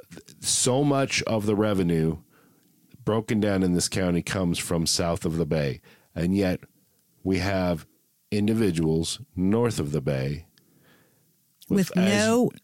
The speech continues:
Speaker 1: as you said,
Speaker 2: executive
Speaker 1: no
Speaker 2: business management, no experience whatsoever. Never, some of them have never even lived outside of this county.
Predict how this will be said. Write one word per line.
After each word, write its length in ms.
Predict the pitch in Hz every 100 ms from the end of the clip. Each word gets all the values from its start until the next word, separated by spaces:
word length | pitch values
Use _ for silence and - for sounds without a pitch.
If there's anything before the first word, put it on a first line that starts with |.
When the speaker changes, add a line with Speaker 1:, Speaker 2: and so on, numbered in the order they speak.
| -
Speaker 1:
as 80 | 214
you 60 |
said, 180 | 131 -
Speaker 2:
executive 420 | 220 - 220 220
Speaker 1:
no 100 | 214
Speaker 2:
business 500 | - 220 220 226 220
management, 800 | 185 185 208 220 220 - 214 202 -
no 340 | 190 202 220
experience 480 | 226 - 208 208 190
whatsoever. 380 | 196 208 165 135 - - -
Never, 420 | 202 269 - 220
some 220 | 196 302 381
of 100 | 262
them 160 | 175
have 80 | 170
never 240 | 185 190
even 300 | 190 165 156
lived 260 | - 180 165
outside 320 | 170 - 180
of 80 | 165
this 120 | 156
county. 520 | - - 202 190 147